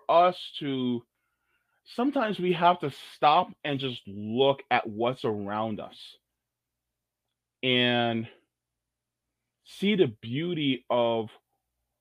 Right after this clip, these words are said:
you know, you know, of what, you know, nature has. And yes, Eric, Eric is right.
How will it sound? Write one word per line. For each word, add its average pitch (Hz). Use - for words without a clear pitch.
you 147
know, 104
you 131
know, 113
of 120
what, 156
you 196
know, 127
nature 135
has. 104
And 160
yes, 185
Eric, 95
Eric 127
is 117
right. 104